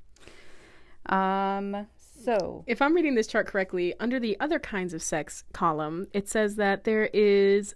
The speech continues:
Speaker 2: a small, small chance, but still possible in theory, to catch gonorrhea, chlamydia, H I V, H P V, herpes, syphilis from masturbation.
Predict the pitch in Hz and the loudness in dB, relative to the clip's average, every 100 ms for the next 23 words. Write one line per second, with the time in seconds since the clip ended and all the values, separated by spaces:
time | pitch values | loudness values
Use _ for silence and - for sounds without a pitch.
0 | - 247 - - - 285 302 359 381 415 | -8 -6 -6 -10 -6 -2 0 0 -2 -6
1 | - 330 339 - 233 214 - - - 294 | -2 0 0 -2 -4 -4 -8 -12 -10 -8
2 | - 359 359 - - _ _ - - - | -4 -2 -4 -10 -20 _ _ -20 -16 2
3 | 453 466 427 403 359 277 302 311 - 240 | 4 4 2 2 2 4 4 4 -2 -2
4 | 262 381 480 - - - - - - - | 4 4 4 -2 -20 -20 -20 -20 -20 -20
5 | - - 285 - 285 277 269 - 269 339 | -20 -6 -6 0 2 2 0 0 2 4
6 | 349 339 330 285 262 247 247 - 233 254 | 4 2 0 0 2 2 0 0 -4 -2
7 | 269 254 208 233 - 214 190 196 277 311 | -2 -2 -4 -6 -8 -6 -6 -4 -4 -2
8 | 320 311 - - - 190 170 - - - | -2 -4 -4 -8 -4 -4 -4 -6 -14 0
9 | 196 330 403 480 554 659 - - - - | 4 6 6 4 2 0 -8 -20 -20 -20
10 | - - - - - 170 170 185 185 202 | -20 -20 -20 -18 -10 -8 -8 -8 -8 -10
11 | 196 196 | -10 -12